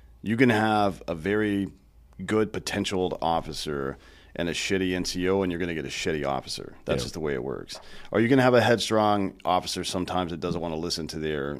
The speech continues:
Speaker 1: uh, you know, their sergeants, and that's a problem as well.
Speaker 2: Yeah.
Speaker 1: But I, I feel like part of that process is specifically designed to make sure that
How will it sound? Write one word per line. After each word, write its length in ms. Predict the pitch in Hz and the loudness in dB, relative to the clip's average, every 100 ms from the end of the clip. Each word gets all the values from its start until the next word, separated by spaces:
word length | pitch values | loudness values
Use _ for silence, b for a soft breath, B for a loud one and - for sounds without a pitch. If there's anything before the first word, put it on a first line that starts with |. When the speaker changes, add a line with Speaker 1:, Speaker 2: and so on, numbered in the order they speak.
| - _ _ 73 | -10 _ _ -6
Speaker 1:
uh, 220 | 71 60 | -6 -6
you 100 | 71 | -6
know, 200 | 69 64 | -6 -6
their 180 | 53 64 | -6 -6
sergeants, 500 | - 85 73 65 - | -2 0 -2 -6 -8
and 120 | 64 | -6
that's 180 | 71 - | -6 -6
a 20 | |
problem 400 | - 69 67 57 | -4 -4 -2 -6
as 120 | 50 | -8
well. 340 | 69 67 50 - B B | -6 -4 -6 -12 B B
Speaker 2:
Yeah. 100 | 71 | -2
Speaker 1:
But 80 | 78 | 2
I, 280 | 92 - 92 | 2 2 0
I 20 | |
feel 220 | - 120 | 2 4
like 280 | 104 90 - b b b b - - | 4 2 -4 b b b b -18 -12
part 200 | - 113 | 2 4
of 80 | 101 | 6
that 180 | 92 - | 2 0
process 800 | - 98 95 92 78 - - - - | 2 4 4 2 -2 -2 -8 -10 -4
is 460 | 85 85 76 - - - - | -2 -2 -2 -6 -8 -20 -8
specifically 720 | - - 98 - 104 90 90 82 | -4 -2 0 0 0 0 -2 -2
designed 540 | 80 80 85 85 80 | -2 -2 0 0 -2
to 40 | 76 | -4
make 180 | 85 | -4
sure 540 | 82 - 85 78 76 73 b b b b | -6 -4 -2 -2 -2 -6 b b b b
that 420 | 80 80 78 76 | 0 2 2 -2